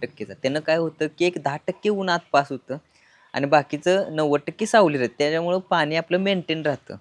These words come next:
आणि तिसरी गोष्ट म्हणजे की आतली जी स्ट्रक्चर केलं आहे की आतलं जी टँकच्या आतलं जे नॅचरल वातावरण केलेलं आहे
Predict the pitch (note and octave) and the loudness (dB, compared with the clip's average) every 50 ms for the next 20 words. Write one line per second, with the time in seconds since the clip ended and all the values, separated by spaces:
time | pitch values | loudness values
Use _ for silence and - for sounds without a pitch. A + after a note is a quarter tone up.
0 | _ _ _ _ _ _ _ _ _ _ _ _ _ _ _ _ _ _ _ _ | _ _ _ _ _ _ _ _ _ _ _ _ _ _ _ _ _ _ _ _
1 | - C#3 D#3 - - E3+ - - E3 F3+ G3 F#3+ G3+ G3 - - F#3 F#3+ F#3 F3 | -4 -4 -4 -4 -6 -4 -2 0 0 0 2 0 0 0 -2 -4 -4 -4 -4 -4
2 | D#3 D#3 D#3+ D#3+ _ _ _ - F#3+ F#3+ - - - D3+ D#3 - F3+ F3+ F3 F3+ | -4 -4 -6 -6 _ _ _ -8 -8 -8 -6 -4 -4 -4 -4 -4 -6 -8 -6 -6
3 | G3+ F#3+ - - F#3+ F3 - - D#3+ D#3+ E3+ - F3+ D3+ C#3 C3+ C#3+ - - F#3 | -6 -6 -4 -2 -2 -2 -2 -4 -6 -4 -2 -2 -2 -2 -2 -4 -4 -6 -6 -6
4 | F#3+ - - C#3+ D#3 D#3 - E3+ E3+ E3 F3 F#3 F#3 - E3 D#3+ D#3+ E3 E3 F3 | -4 -4 -2 -2 -4 -2 -4 -6 -4 -4 -4 -6 -4 -2 -2 -4 -2 -2 -2 -2
5 | E3+ - E3+ E3 E3+ F3+ F3+ F3+ F3 - - C#3+ C#3+ D3+ E3 E3+ D#3+ - - C#3 | -2 -2 -2 -2 -2 -2 -2 -2 -4 -4 -6 -6 -2 0 2 2 2 2 2 0
6 | C#3 C#3 D3 D3+ C#3+ D3+ B2+ G#2+ G#2+ G#2+ | 0 0 -2 -4 -4 -4 -4 -4 -4 -6